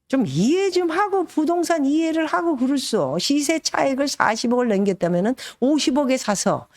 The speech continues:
사십억이 남겼다. 구십억에 팔은 걸 얘기를 해야지. 계약서 가져와. 팔은 게 아니고 지금 그렇게 올랐다. 그래서 장윤정이가 부동산을 너무 잘하고 지금 부동산이 많이 올라 있기 때문에 나중에 팔면, 나중에 얼마에 팔지 네가 어떻게 알아?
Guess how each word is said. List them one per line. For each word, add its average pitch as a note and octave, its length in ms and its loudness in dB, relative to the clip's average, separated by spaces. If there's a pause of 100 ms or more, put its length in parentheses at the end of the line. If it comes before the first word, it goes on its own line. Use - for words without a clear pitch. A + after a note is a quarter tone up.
(180)
사십억이 B3+ 840 0
남겼다. E3+ 560 0
구십억에 C#4+ 540 0
팔은 A4+ 500 -2
걸 G4+ 180 2
얘기를 A3+ 260 2
해야지. D#3+ 200 0
계약서 C#4+ 480 0
가져와. G3+ 600 0 (600)
팔은 A4+ 380 -2
게 G#4+ 80 -2
아니고 B3+ 560 0
지금 D#4+ 360 0
그렇게 A#3 320 0
올랐다. C#4+ 880 0 (280)
그래서 C4 340 2
장윤정이가 A3 600 2
부동산을 G#3 520 0
너무 G3+ 240 2
잘하고 F#3+ 520 0 (220)
지금 B3+ 380 0 (120)
부동산이 E3+ 600 0 (220)
많이 F#3+ 340 2
올라 G3 260 2
있기 F3 200 -2
때문에 G#3+ 200 2
나중에 F3 380 0
팔면, E3+ 380 -2
나중에 A3+ 320 2
얼마에 G3 340 2
팔지 F#3+ 300 -2
네가 G3 220 2
어떻게 D#3+ 340 -2
알아? D3 320 -2